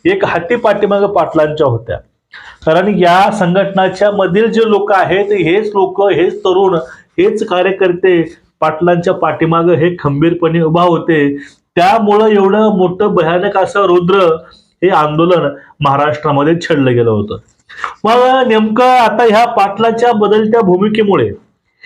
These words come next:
एकीकडे मस्साजोगचे सरपंच धनंजय, अं,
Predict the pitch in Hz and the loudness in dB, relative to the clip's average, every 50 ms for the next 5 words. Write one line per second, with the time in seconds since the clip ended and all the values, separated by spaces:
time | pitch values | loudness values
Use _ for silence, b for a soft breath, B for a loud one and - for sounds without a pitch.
0 | B B B B 160 160 196 214 214 220 233 226 226 226 233 226 208 202 185 - | B B B B -4 0 0 0 2 2 2 4 4 2 2 2 0 0 -2 -2
1 | - 214 208 208 202 202 208 220 214 214 196 185 180 175 180 202 208 202 202 190 | -2 -2 0 2 0 2 2 0 0 0 0 -2 -2 0 -2 -4 -2 -2 -2 0
2 | 185 180 190 190 190 190 190 185 180 175 170 165 160 156 151 151 143 139 135 131 | 0 0 0 -2 0 0 2 2 2 2 2 2 2 2 2 0 -2 -4 -4 -6
3 | 135 135 139 | -6 -8 -10